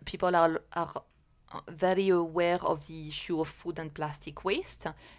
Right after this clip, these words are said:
Um, they like the convenience of, uh, being able to get an hot box, and the fact as well that, uh,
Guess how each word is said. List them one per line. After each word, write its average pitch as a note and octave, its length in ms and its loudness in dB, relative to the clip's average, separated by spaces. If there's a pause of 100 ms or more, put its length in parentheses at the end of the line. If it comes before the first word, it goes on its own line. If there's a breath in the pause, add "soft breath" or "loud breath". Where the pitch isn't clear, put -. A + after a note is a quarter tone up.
Um, E3 280 -4
they F3 120 2
like F3+ 260 4
the E3+ 80 -8
convenience E3 540 -8
of, D#3 100 -8 (100)
uh, D#3 160 -6
being D#3+ 260 -6
able E3 180 0
to D#3 400 -12
get E3 180 2
an D#3+ 120 -2
hot D#3 180 -2
box, F#3+ 260 0
and F3+ 80 -6
the E3 120 -4
fact F#3 360 -4
as E3+ 160 -2
well F3 200 0
that, E3 220 -6
uh, D#3+ 60 -6